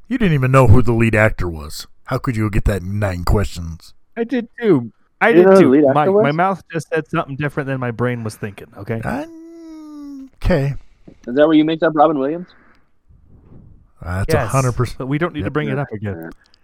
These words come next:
Speaker 3: <laughs>
Speaker 1: All right. Well, as you can see on your screens, we've got our absolutely amazing, uh, wheel picker on the Wheel of Names, and this is ready c-, to go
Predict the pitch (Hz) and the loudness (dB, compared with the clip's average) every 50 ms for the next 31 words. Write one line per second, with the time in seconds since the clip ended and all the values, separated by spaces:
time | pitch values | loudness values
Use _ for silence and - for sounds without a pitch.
0 | _ - - - - 151 - 156 143 - 120 127 - - 131 - - 135 - - | _ -8 -4 0 0 2 2 2 0 0 -2 -2 -2 -2 -4 -2 -2 -4 -2 -2
1 | 127 - - - - - - - - - - - - - - 165 170 160 120 95 | -4 -4 -6 -12 -14 -16 -20 -20 -20 -20 -20 -18 -10 -2 2 4 4 4 2 0
2 | 73 - - - - - - 139 143 147 156 208 240 196 196 175 - 165 151 - | -6 -14 -18 -20 -20 -16 -10 -6 -2 2 4 4 4 4 2 -2 -2 -4 -4 -2
3 | - 160 143 120 139 160 170 165 156 139 - - - - 123 117 117 120 113 123 | 0 -2 0 4 4 4 4 4 2 0 0 -2 -2 -2 -2 -2 0 2 2 2
4 | 165 185 165 127 - 147 131 131 127 - - 110 110 110 104 107 - - - 143 | 4 2 2 2 2 2 4 2 2 0 -4 -4 -4 -4 -4 -6 -8 -4 0 0
5 | 151 143 - - - 139 139 143 139 131 127 123 120 113 110 117 123 127 139 143 | 0 0 -2 -4 -4 -4 -2 -2 -2 -2 -2 -2 -2 -2 -2 -4 -4 -2 -2 -4
6 | 123 120 135 135 127 127 123 123 113 107 110 104 101 101 110 120 127 131 127 - | -4 -6 -8 -8 -8 -8 -8 -6 -6 -6 -6 -6 -6 -4 0 0 0 2 2 4
7 | 147 135 - - 165 185 202 - - - - - - - 113 110 110 107 107 113 | 2 2 4 2 0 0 -2 -4 -12 -20 -20 -20 -12 -8 -8 -6 -4 -4 -2 -2
8 | 123 131 131 120 120 113 117 123 147 170 190 185 - - - - - - - - | -2 0 -2 -2 -2 -2 0 0 0 0 -2 -6 -8 -12 -16 -16 -18 -20 -20 -20
9 | - - - 104 104 117 143 139 - 139 127 104 117 123 127 135 143 139 - - | -16 -10 -6 -4 0 2 2 2 2 0 -2 0 2 2 4 4 2 0 -4 -6
10 | - - - - 135 - - 139 160 185 208 220 220 | -10 -4 2 2 2 4 4 4 4 4 4 0 -2